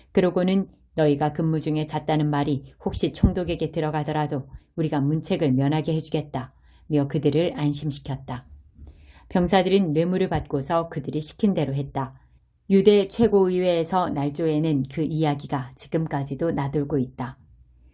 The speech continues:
한편 갈릴리로 떠난 열한 제자는 예수께서 다시 만날 장소로 정해주신 산으로 향했다. 예수를 뵙는 순간에 그들은 그분께 경배했다. 그러나 경배하기를 망설이며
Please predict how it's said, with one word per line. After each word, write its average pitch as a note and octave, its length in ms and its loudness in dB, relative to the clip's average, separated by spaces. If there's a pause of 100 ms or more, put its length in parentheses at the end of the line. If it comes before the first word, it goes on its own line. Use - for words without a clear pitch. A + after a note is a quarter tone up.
(260)
한편 G3 580 2
갈릴리로 E3+ 580 0
떠난 E3+ 400 -2
열한 D#3 300 0
제자는 D3 520 0 (240)
예수께서 D3 540 0
다시 D3+ 320 -4
만날 D#3+ 400 0
장소로 D#3 440 0
정해주신 D3 680 -2
산으로 D3+ 380 -4
향했다. C#3 560 -2 (580)
예수를 F#3 380 2
뵙는 F3+ 320 -2
순간에 D3+ 580 -2 (340)
그들은 E3+ 480 2
그분께 F#3 440 2
경배했다. D#3+ 800 -2 (420)
그러나 D3 360 2
경배하기를 E3+ 800 0
망설이며 D3+ 800 0